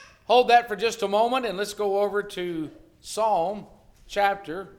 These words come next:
or the one hundredth division of Psalm. I'm gonna begin reading this morning in Psalm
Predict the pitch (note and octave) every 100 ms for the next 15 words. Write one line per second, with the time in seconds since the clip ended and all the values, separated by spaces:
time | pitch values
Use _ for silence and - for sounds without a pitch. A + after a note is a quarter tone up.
0 | _ _ - C#3+ C3+ C3 D#3+ D3 D#3+ F3+
1 | D3+ - D#3 C#3 F#3+ A3 B2+ C3+ D#3 _
2 | _ _ _ - _ _ _ _ - -
3 | _ C3 - F3 A2+ F#2+ G#2 - - -
4 | - - - - - - - - - -
5 | - A3+ C#4+ C#4+ C#4+ C#4 C4+ A3 G#3 -
6 | F#3 G#3+ A3+ A#3 G3+ D#3+ - - A3 A3
7 | A3 A3 G3